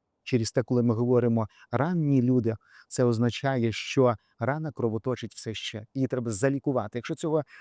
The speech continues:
не зробити, то, а, просто замазувати пластиром.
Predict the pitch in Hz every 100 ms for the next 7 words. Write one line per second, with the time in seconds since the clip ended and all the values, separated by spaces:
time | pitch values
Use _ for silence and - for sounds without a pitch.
0 | - 135 180 208 214 190 151 156 160 156
1 | _ - - _ 139 131 123 120 113 135
2 | - 214 214 - 113 135 151 143 139 127
3 | 135 139 147 165 - 110